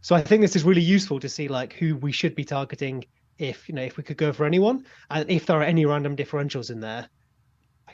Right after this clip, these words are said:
guess Sterling is available for someone if they really fancy it, but potentially that eats up two transfers as you have to reverse it again.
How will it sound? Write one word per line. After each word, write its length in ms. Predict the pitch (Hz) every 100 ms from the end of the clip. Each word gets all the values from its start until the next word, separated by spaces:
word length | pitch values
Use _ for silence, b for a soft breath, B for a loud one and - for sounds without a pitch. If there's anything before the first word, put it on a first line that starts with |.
| -
guess 280 | 135 190 -
Sterling 420 | - 185 190 196
is 100 | 180
available 420 | 185 190 180 180
for 140 | -
someone 580 | - - - 180 185 190
if 100 | 185
they 120 | 190
really 180 | 180 185
fancy 380 | 175 190 208 247
it, 200 | 262 -
but 280 | 165 156 - b _ _ _ _ _
potentially 480 | - - - 170 156
that 140 | 147 143
eats 160 | 143
up 100 | 151
two 180 | - 170
transfers 460 | - 127 - 123 117
as 100 | 117
you 80 |
have 120 | 117 120
to 80 |
reverse 420 | 127 127 139 131 -
it 60 |
again. 260 | 123 110